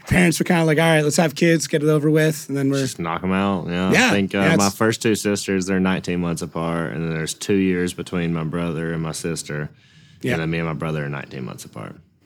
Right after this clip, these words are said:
Speaker 1: Okay. So that's, that's pretty close. You're, you're fairly close then.
Speaker 2: Very, yeah.
Speaker 1: Yeah. That's,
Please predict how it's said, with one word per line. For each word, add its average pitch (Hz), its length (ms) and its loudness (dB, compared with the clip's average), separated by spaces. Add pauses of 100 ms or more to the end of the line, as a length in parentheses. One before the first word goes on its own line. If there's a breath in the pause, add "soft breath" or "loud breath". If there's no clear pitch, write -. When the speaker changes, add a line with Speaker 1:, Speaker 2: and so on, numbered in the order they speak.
(180)
Speaker 1:
Okay. 127 220 -4 (520)
So 170 120 2
that's, 202 200 2
that's 185 200 0
pretty 143 200 0
close. 120 320 -2
You're, 165 300 4
you're 147 180 2 (180)
fairly 131 360 0
close 120 320 0
then. 117 340 -4 (160)
Speaker 2:
Very, 82 340 -2
yeah. 76 340 -8
Speaker 1:
Yeah. - 180 -10 (1200 loud breath)
That's, - 500 0